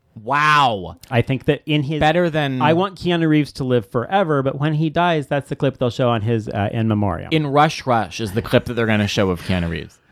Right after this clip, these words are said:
Speaker 2: In Rush Rush, starring Paula Abdul and Keanu Reeves, Paula Abdul and Keanu Reeves are playing high school students,
Speaker 1: Well
Speaker 2: just local tough teens at that school.
Speaker 1: That would be, uh,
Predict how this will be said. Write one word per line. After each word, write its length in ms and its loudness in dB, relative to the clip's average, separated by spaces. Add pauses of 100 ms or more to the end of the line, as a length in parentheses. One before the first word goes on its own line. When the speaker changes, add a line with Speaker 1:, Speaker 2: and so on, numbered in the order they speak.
Speaker 2:
In 220 -2
Rush 320 0
Rush, 300 0
starring 340 0
Paula 240 0
Abdul 320 0
and 140 -4
Keanu 340 0
Reeves, 360 -2 (680)
Paula 200 0
Abdul 200 0
and 100 0
Keanu 300 0
Reeves 220 0
are 100 -2
playing 380 2
high 300 -4
school 280 0
students, 580 -4 (300)
Speaker 1:
Well 140 -4
Speaker 2:
just 240 0
local 320 2
tough 320 -2
teens 580 -2 (1200)
at 120 -4
that 200 2
school. 520 0
Speaker 1:
That 140 2
would 140 -4
be, 320 0 (300)
uh, 320 0